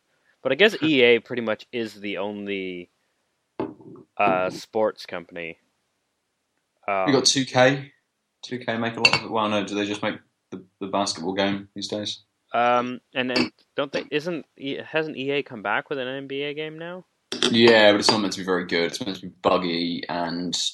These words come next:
Speaker 2: shit in comparison, I think, to, um, to the two K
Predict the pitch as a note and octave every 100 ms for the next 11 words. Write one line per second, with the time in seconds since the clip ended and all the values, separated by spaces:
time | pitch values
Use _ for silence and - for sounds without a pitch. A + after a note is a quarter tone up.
0 | - - - - - - - - _ _
1 | _ F#2+ F#2+ G2+ - G2+ F#2 - E2 -
2 | - - - - - F#2+ E2+ E2 - F#2+
3 | - G#2 F2+ G2 F#2